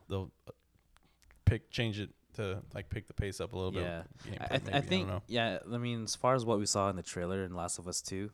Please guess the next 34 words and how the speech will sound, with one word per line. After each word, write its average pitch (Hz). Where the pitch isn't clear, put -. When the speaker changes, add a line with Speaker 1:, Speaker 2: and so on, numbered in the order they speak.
Speaker 2:
it -
seems, 113
um, 87
a -
lot 107
more, 101
uh, 87
scarier 120
than, 92
uh, 85
than 98
the 92
first 101
one. 80
'Cause 95
now 98
Ellie, 101
the 95
girl, 95
she's 95
grown 98
up 101
now. 90
And, 87
um, 82
yeah, 92
like, 87
I 101
don't, 110
did 110
you 113
see -
the 123
trailer? 127